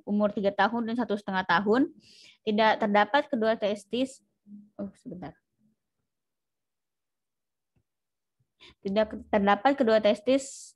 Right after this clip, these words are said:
eh, sama sekali di sini. Eh, hasil palpasi di daerah inguinal terdapat benjolan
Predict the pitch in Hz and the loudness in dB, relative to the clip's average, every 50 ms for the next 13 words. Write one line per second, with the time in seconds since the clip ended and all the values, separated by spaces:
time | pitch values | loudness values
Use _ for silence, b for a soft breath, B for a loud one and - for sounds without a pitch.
0 | - 196 202 202 202 202 202 202 202 202 202 196 196 202 208 208 - b b b | -4 0 2 2 4 4 4 4 4 4 4 4 2 2 0 -2 -6 b b b
1 | b b b b b _ - 220 214 226 233 - - 214 202 202 202 240 262 254 | b b b b b _ -4 -2 -2 -2 -2 -2 0 2 2 4 2 2 0 -2
2 | 233 254 220 202 190 190 202 233 269 320 320 B B B B B _ _ 185 196 | -2 -4 -4 -4 -6 -6 -4 -2 -2 -2 -2 B B B B B _ _ 0 2
3 | 202 214 240 254 254 220 226 220 214 220 214 214 214 202 202 220 - 285 302 294 | 2 4 4 2 2 2 2 2 4 2 2 2 2 0 0 0 -2 -2 -2 0
4 | 262 262 233 208 208 208 214 214 233 214 196 208 208 208 202 202 202 214 240 262 | 0 0 2 2 2 4 4 2 0 0 -2 -4 -4 -6 -6 -4 -4 -4 -2 -2
5 | - 214 196 196 - - 247 247 214 196 196 202 196 190 180 180 196 196 196 196 | -2 -2 -2 -2 -2 -4 -4 -4 -4 -4 -2 -2 0 0 0 2 2 0 0 0
6 | 185 185 | -4 -8